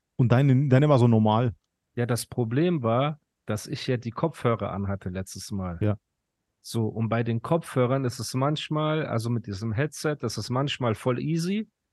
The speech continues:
Speaker 2: dass
Speaker 1: Mhm.
Speaker 2: ich's einfach bearbeite und hochlade. Ja,
Speaker 1: <clears throat>
Speaker 2: und beim letzten Mal war irgendwie, keine Ahnung, meine Stimme leiser, da musste ich die irgendwie lauter machen, aber deine ist natürlich besser gewesen, weil du ein Röhrenmikrofon hattest.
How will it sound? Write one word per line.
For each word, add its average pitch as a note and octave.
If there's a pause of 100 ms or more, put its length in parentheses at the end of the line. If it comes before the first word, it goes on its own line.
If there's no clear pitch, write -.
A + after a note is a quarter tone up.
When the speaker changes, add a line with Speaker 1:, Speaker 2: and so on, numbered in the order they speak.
(360)
Speaker 2:
dass G#2+
Speaker 1:
Mhm. A2+
Speaker 2:
ich's D#3+
einfach B2+
bearbeite B2
und G#2+
hochlade. E3+ (500)
Ja, F#3+
Speaker 1:
<clears throat> C3+
Speaker 2:
und -
beim A#2+
letzten C#3+
Mal B2+
war A#2+
irgendwie, D#3+ (380)
keine C3+
Ahnung, C3
meine B2
Stimme B2
leiser, C3+
da A#2+
musste B2+
ich A#2
die A#2+
irgendwie A#2+
lauter C#3
machen, C3+
aber A#2
deine B2+
ist B2
natürlich A#2
besser B2+
gewesen, A#2
weil G#2+
du A2
ein G#2
Röhrenmikrofon G#2+
hattest. D3+